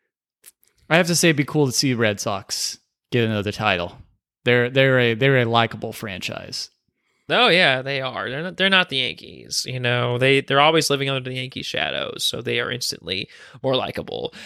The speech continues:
Speaker 2: However, it, if it, if it is the Red Sox Braves, I will be indifferent, because the Braves, they've, they've been deprived of the World Series for a while, but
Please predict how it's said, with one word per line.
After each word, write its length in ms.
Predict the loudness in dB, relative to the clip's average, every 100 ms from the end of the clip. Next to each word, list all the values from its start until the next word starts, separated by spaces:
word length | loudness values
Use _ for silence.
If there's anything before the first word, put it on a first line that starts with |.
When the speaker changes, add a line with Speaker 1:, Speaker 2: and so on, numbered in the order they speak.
| 0
Speaker 2:
However, 440 | 4 6 4 4
it, 160 | 4 4
if 240 | 4 2
it, 180 | 2 4
if 200 | 4 2
it 160 | 2 2
is 160 | 0
the 100 | 0
Red 240 | -2 -2 0
Sox 320 | 0 -2 -2
Braves, 720 | -2 2 4 2 0 0 -4
I 200 | 0 0
will 160 | 0 -2
be 180 | -4 -6
indifferent, 560 | -6 -10 -10 -14 -10
because 380 | -8 -4 -2 -2
the 80 | -4
Braves, 760 | 0 4 6 4 2 0 -2 -2 -18 -20 -20 -20 _ _
they've, 560 | 2 2 2 -2 -10 -16 _ _
they've 200 | 2 2
been 160 | 2 -2
deprived 800 | -2 2 4 4 4 2 -2 -4 -4 -6
of 120 | -8
the 80 | -2
World 180 | 0
Series 320 | 0 2 2 0
for 160 | 0
a 80 | 0
while, 680 | 0 -4 -4 -4 -6 -8 -10 -20 _ _
but 720 | -2 0 0 -2 -2 -2 -2